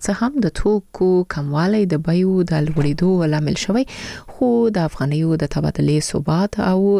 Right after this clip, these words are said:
د وارداتي توکو بیې تر ډیره کنټرول کړي دي. دا په داسې حال کې ده چې د افغانستان او پاکستان ترمنځ د لارو د سوداګریزې راکړې ورکړې د بندېدو څه د پاسه درې میاشتې پوره شوې دي. نور تفصیل اکرام الله اکرام ناورو.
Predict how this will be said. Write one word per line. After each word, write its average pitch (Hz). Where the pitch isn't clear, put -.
د 151
وارداتي 170
توکو 185
بیې 156
تر 151
ډیره 180
کنټرول -
کړي -
دي. 160
دا 165
په 165
داسې 160
حال 151
کې 160
ده 151
چې -
د -
افغانستان -
او -
پاکستان 175
ترمنځ 202
د 156
لارو 190
د 170
سوداګریزې 170
راکړې -
ورکړې 202
د 196
بندېدو 170
څه 165
د 143
پاسه 175
درې -
میاشتې -
پوره -
شوې -
دي. 165
نور 156
تفصیل 185
اکرام 131
الله -
اکرام -
ناورو. -